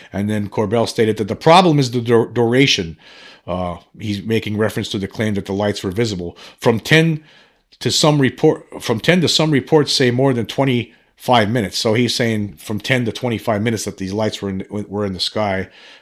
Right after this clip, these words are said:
But the videos, like, uh, uh, John Greenwald points out here, the videos are very short.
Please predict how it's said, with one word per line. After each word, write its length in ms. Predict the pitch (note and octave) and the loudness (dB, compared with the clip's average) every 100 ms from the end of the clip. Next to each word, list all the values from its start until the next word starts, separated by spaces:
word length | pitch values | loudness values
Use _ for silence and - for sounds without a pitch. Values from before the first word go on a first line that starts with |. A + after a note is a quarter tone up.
| _ | _
But 200 | - - | -4 -2
the 80 | B2 | 2
videos, 500 | B2 C4 F#3+ C#3 A#2+ | 6 8 8 8 6
like, 180 | A#2+ - _ - - | 2 -2 _ -20 -6
uh, 280 | A#2 A2 G#2 - - - - _ G#2 | -2 0 -2 -8 -20 -20 -20 _ -12
uh, 280 | A2 A2 G#2+ | -10 -10 -6
John 360 | A2 C3+ B2 | 0 2 4
Greenwald 400 | G#2 E3+ C#3 A2+ | 4 4 4 2
points 280 | - B2 A2+ | 0 -2 2
out 160 | D#3+ A#2+ | 2 4
here, 320 | A2+ G#2+ - - - - - | 2 0 -4 -18 -20 -12 -2
the 80 | |
videos 300 | A2+ D#3+ C#3+ | 4 6 6
are 60 | A#2 | 6
very 260 | A2 B2 A2 | 2 2 2
short. 400 | - D3+ G2 | 2 2 2